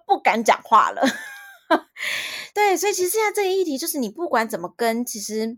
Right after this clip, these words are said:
都会，呃，或者是说你不管怎么去玩，其实都要非常非常小心。再加上他们在做这些品牌个性的时候，因为P C Home 本来就不是一个这么，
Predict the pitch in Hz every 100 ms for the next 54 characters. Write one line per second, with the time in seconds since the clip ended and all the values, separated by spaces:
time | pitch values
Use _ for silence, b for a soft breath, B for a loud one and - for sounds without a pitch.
0 | - 285 302 302 302 294 269 - 349 302
1 | 254 226 202 - 202 214 359 - 247 254
2 | 294 285 269 214 302 240 220 160 180 294
3 | 196 - - 220 269 330 349 311 - 349
4 | 277 233 254 202 202 - - - - -
5 | - - b - 320 302 285 320 254 220
6 | - - - 294 262 208 254 226 214 -
7 | 247 202 190 233 220 220 196 160 151 143
8 | 233 226 208 269 370 392 359 370 381 269
9 | - 147 101 156 220 339 262 226 262 240
10 | 180 - 202 190 285 220 185 170 135 87